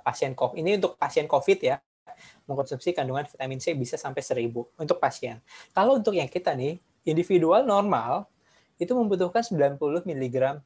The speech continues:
vitamin C per hari. Di mana sih didapetinnya? Bisa dengan konsumsi jambu biji, bisa konsumsi pepaya, bisa konsumsi jeruk, bisa konsumsi makanan kayak, eh, sorry,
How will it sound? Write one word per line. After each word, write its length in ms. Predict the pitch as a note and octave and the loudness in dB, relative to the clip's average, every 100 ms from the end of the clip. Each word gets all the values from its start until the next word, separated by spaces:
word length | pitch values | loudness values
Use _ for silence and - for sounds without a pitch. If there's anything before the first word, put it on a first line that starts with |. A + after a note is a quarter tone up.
| _ _ | _ _
vitamin 400 | C3 A#2+ A#2+ A#2+ | -14 -12 -10 -10
C 240 | - D3+ | -6 -6
per 160 | - A#2+ | -6 -8
hari. 240 | B2 A2+ A#2 - _ _ _ | -10 -10 -12 -16 _ _ _
Di 160 | D3+ | -2
mana 240 | E3+ A3 A3+ | -2 -2 -4
sih 80 | A3 | -6
didapetinnya? 800 | F#3+ E3 E3 F3 F#3+ F#3 F#3+ - | -2 0 -2 -6 -12 -10 -14 -10
Bisa 320 | D#3 - F#3+ | -8 -6 -2
dengan 640 | D3 C#3+ C3 C3 C3 C3 | 0 0 -2 -6 -8 -10
konsumsi 480 | - C3 C#3 - B2+ | -10 -10 -12 -10 -6
jambu 320 | A#2 A2+ A#2+ | -4 -6 -6
biji, 640 | A#2 D#3 D#3+ E3+ F3 E3+ E3+ - _ - _ | -6 -6 -6 -6 -6 -6 -10 -14 _ -20 _
bisa 240 | - D3 D3+ | -6 -4 -4
konsumsi 640 | - B2+ - B2 - A#2+ | -6 -10 -10 -16 -12 -12
pepaya, 880 | - A#2 - F3 A3+ G3+ F3+ F3+ E3+ - _ | -8 -10 -6 -4 -2 0 0 -2 -2 -8 _
bisa 320 | - C3+ C3+ B2+ | -10 -6 -4 -4
konsumsi 640 | B2+ B2+ C3 A#2+ - B2+ | -6 -8 -10 -14 -12 -10
jeruk, 720 | A#2+ G3 G#3 G#3 G3 F#3+ G3+ _ _ _ _ | -4 -4 -2 -2 0 -2 -8 _ _ _ _
bisa 400 | C3+ B2+ C#3+ C3+ C3 | -8 -6 -4 -6 -6
konsumsi 880 | - C3+ - C#3 B2+ - C3 B2+ B2+ | -6 -6 -8 -10 -10 -8 -6 -4 -6
makanan 800 | B2+ B2 - C3+ C3+ C3+ C3+ C3 | -6 -6 -6 -6 -6 -6 -8 -4
kayak, 240 | B2+ C3 | -4 -4
eh, 240 | - D#3+ D3+ | 0 0 2
sorry, 240 | F3+ D3 | 2 0